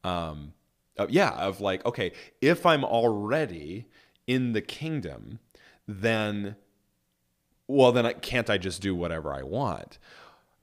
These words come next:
And Paul would say, "No, that's not how it works at all." <laughs> Um, and I think even that, that's probably still coming from a place of, "I go to heaven someday."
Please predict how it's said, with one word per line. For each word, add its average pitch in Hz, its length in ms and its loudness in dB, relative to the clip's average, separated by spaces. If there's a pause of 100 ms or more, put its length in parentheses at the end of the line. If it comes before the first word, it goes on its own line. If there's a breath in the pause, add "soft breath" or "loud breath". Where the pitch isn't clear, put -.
And 120 160 2
Paul 214 360 8
would 135 140 8
say, 107 420 2 (200 loud breath)
"No, 170 260 6
that's 156 200 6
not 175 180 4
how 156 160 8
it 131 40 8
works 127 220 6
at 110 80 4
all." 90 420 4
<laughs> - 60 6 (1800 loud breath)
Um, 120 480 6
and 139 120 6
I 131 100 6
think 185 240 2
even 165 320 4
that, 143 280 4
that's 139 200 4
probably 143 400 0
still 208 460 2
coming 117 340 -2
from 101 220 -6
a 98 60 -2
place 92 440 -4
of, 85 420 -4 (520 soft breath)
"I 117 100 8
go 113 180 2
to 101 140 0
heaven 95 420 -6
someday." 90 680 -6